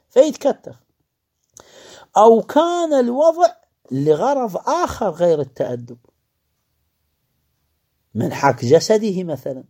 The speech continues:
ونحوها، فهذا كله لا بأس به، ما عليه حرام، مو حرام عليه. واضح أعزائي؟ إذن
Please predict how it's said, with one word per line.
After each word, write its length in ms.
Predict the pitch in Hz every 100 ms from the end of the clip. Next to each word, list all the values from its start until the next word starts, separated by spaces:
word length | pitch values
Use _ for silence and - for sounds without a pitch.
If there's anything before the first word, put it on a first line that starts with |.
| -
ونحوها، 680 | 120 147 180 143 135 151 -
فهذا 420 | 233 214 208 -
كله 400 | - 208 196 302
لا 180 | - -
بأس 280 | - - -
به، 200 | _ - _ _ _ _ _ _ _
ما 100 | 127
عليه 320 | 131 110 123 -
حرام، 240 | - - _ _ _ _ _ -
مو 140 | 131
حرام 380 | - 90 - -
عليه. 220 | _ _ _ _ _ _ _ _ _ _ - - _ _ _ _ _ _ -
واضح 380 | 123 135 143 156
أعزائي؟ 540 | 147 127 147 147 175 _ _ _ _ _ _ _ _ _ _ _ _ _ _ _ _ _ -
إذن 380 | 262 302 330